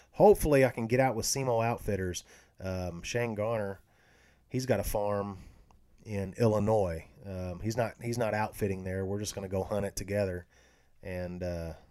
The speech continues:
he may outfit it next year. I don't know, but, uh, he just invited me to go hunt with him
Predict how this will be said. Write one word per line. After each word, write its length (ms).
he 120
may 220
outfit 340
it 120
next 320
year. 200
I 100
don't 140
know, 240
but, 260
uh, 260
he 100
just 200
invited 320
me 100
to 60
go 180
hunt 260
with 140
him 160